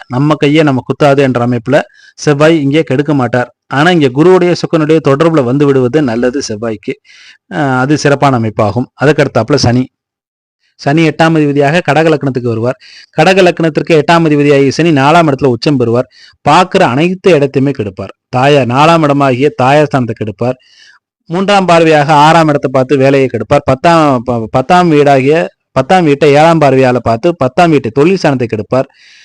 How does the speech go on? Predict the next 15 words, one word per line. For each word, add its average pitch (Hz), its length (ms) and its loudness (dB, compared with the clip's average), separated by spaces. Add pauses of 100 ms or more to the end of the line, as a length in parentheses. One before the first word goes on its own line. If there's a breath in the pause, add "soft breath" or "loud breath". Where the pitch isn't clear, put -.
(420 soft breath)
சுகஸ்தானத்தை 190 580 -2
கெடுப்பார். 117 280 -2
நாலாம் 160 260 2
இடத்துல 147 180 -2
சனி 135 200 -2
இருக்கும், 139 260 -2
சுகஸ்தானத்தை 147 540 -2
கெடுக்கக்கூடிய 117 420 -4
அமைப்பாகும். 110 460 -6 (420 soft breath)
அதுக்கடுத்தாப்புல 175 540 2
தனது 160 320 0
பத்தாம் 208 380 2
பார்வையால 160 400 4
லக்னத்தை 170 460 0
பார்த்து 143 340 0